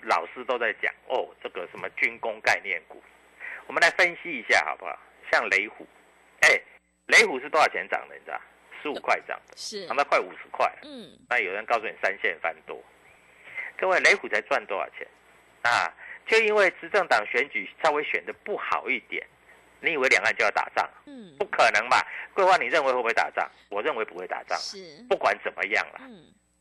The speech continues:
Speaker 1: 对不对？说实在的，谁执政都不会打仗啊，因为两岸都是爱好和平的啊。你认为说，哦，快要打仗，所以这个军工概念股会涨，叫你去追，你不追还没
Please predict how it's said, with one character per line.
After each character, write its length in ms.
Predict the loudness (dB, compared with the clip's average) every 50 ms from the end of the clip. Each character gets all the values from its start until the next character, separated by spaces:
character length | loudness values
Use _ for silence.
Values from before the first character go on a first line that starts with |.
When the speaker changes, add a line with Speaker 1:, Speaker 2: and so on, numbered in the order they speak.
| _ -2
Speaker 1:
对 80 | 0 0
不 80 | 2
对？ 100 | 4 6 6 6 4 0 _ _ _ _ _ -20 _ _ -4 0
说 120 | 0 0 0
实 100 | -2 2
在 160 | 6 6 6
的， 160 | 6 4 0 0 2
谁 140 | 4 4 4
执 180 | 4 0 -10 -4 -2
政 140 | -2 -2 -2
都 100 | -6 -8
不 100 | -6 -8
会 120 | -10 -6
打 120 | -6 -6 -8 -6 -6
仗 120 | -6 -6 -6 -6 _ 0
啊， 300 | 2 4 4 2 0 -4 _ _ _ _ -8
因 100 | -4 -4
为 100 | -4 -4
两 200 | 0 0 2 2
岸 160 | 2 0 0
都 140 | -2 -6 -6
是 80 | -4
爱 160 | -2 -2 0 0
好 120 | -2 -4 -4
和 180 | -10 -14 -14 -14
平 140 | -16 -18 -18 -20 -20
的 520 | -20 -20 _ -14 -12 -12 -10 -4 0 2
啊。 160 | 2 2 2 -2 -14 -20 _ _ _ _ -10
你 160 | -6 -4 -2
认 240 | 2 4 4 4 6
为 180 | 4 4 4 4
说， 200 | 2 0 0 0 0 2
哦， 240 | 2 2 2 2 0 0
快 100 | 2 2
要 100 | 2 2
打 200 | 2 0 -2 -2 -2 -2
仗， 180 | -2 -4 -4 -6
所 100 | -8 -8
以 20 |
这 120 | -6 -4 -6
个 60 | -6
军 260 | -6 -6 -8 -8 -8 -6
工 180 | -8 -8 -4
概 160 | 0 2 2 2
念 160 | 0 -4 -12 -12
股 140 | -16 -18 -14
会 160 | -14 -14 -14 -12 -10
涨， 80 | -10 -10 -10 _ _ _ _ _ _ _ _ 0
叫 120 | 0 0 0
你 60 | 2
去 120 | -2 -8 -8 -6 -6
追， 240 | -6 -6 -6 -8 -16 _ _ _ _ -20 -14
你 140 | -10 -8 -8
不 120 | -6 -6
追 160 | -2 2 4 4
还 100 | 4 4
没 100 | 2